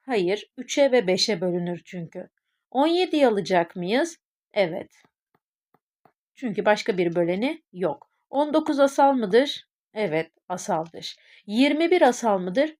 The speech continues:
Hayır. Yedi kere üç, yirmi bir. Yirmi üç asal mıdır? Evet. Yirmi beş asal mıdır? Hayır. Beşe bölünür. Yirmi yedi, sadece tek sayılara bakıyorum. Yirmi yedi, dokuz kere üç, yirmi yedi şeklinde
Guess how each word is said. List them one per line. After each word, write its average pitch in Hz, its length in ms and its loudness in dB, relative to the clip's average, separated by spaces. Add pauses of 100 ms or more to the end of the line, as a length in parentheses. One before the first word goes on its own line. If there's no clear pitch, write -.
(100)
Hayır. 190 360 -2
Yedi 214 320 0
kere 202 220 -6
üç, 277 340 -6 (140)
yirmi 175 420 -2
bir. - 240 -8 (260)
Yirmi 226 340 -2
üç 330 180 0
asal 302 340 4
mıdır? 262 460 -2 (460)
Evet. 151 480 -4 (340)
Yirmi 262 460 0
beş 285 220 4
asal 269 320 0
mıdır? 233 400 0
Hayır. 185 520 -4
Beşe 202 320 -2
bölünür. 180 480 -4 (280)
Yirmi 226 380 -2
yedi, 240 420 -2
sadece 294 340 0
tek 294 200 -8
sayılara 175 440 0
bakıyorum. 190 520 -4 (280)
Yirmi 262 320 0
yedi, 262 260 -2
dokuz 233 320 -4
kere 214 240 2
üç, - 280 -6 (100)
yirmi 180 380 -4
yedi 170 340 -2 (240)
şeklinde 240 680 -2